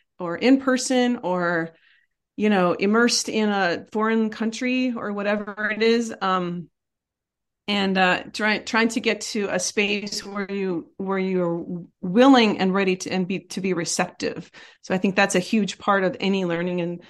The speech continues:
that certainly ties into Outward Bound, and it certainly ties into learning a language, especially 'cause it can be scary. It could be,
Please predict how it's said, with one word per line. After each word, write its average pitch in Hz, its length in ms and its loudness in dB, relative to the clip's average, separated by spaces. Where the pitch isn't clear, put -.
that - 360 0
certainly 262 360 0
ties 180 320 0
into 180 300 -4
Outward 180 240 -2
Bound, 180 380 -2
and 202 120 -2
it 190 100 -4
certainly 185 280 -2
ties 175 280 -2
into 175 540 -2
learning 214 320 4
a 208 40 6
language, 202 500 2
especially 208 420 -2
'cause 196 180 -6
it 190 80 -6
can 196 160 -4
be 185 420 0
scary. 196 580 4
It - 140 -2
could 180 160 -4
be, 185 480 0